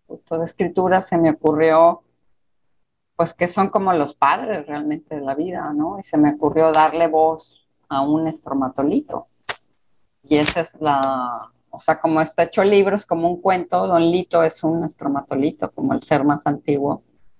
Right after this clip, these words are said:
del planeta, que nos dice quiénes son ellos, por qué es importante cuidarlos,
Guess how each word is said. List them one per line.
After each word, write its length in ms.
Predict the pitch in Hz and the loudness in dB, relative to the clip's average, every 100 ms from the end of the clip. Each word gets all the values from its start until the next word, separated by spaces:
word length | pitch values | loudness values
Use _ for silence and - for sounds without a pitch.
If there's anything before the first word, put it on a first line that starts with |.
| _ - | _ -4
del 220 | 147 147 | -4 0
planeta, 760 | 156 147 160 170 - 170 269 - _ _ _ _ _ - | 2 4 2 0 -2 -4 -4 -10 _ _ _ _ _ -4
que 100 | 156 | 2
nos 300 | 156 156 143 | 4 2 2
dice 340 | 180 196 190 | 0 0 -2
quiénes 320 | 185 180 190 | 0 0 0
son 220 | - 202 | 0 0
ellos, 600 | 196 202 196 190 185 196 _ | 2 0 0 0 0 -2 _
por 180 | 170 - | -6 -4
qué 80 | |
es 140 | 175 - | -6 -4
importante 800 | 160 160 - 175 165 160 160 _ | -2 -2 0 0 0 -6 -10 _
cuidarlos, 840 | 170 170 170 175 156 165 262 - | 0 4 4 2 0 -2 -4 -8